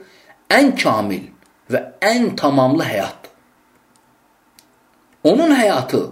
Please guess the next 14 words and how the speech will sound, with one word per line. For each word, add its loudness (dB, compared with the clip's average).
məxluqların 2
həyatına -2
oxşamır. -4
Məxluqların 0
həyatı 0
ölümlə 2
qurtarır. -6
Yəni, -12
onların -2
həyatına -2
fəna 0
qoşulur, 2
yəni -12
sonluq. -6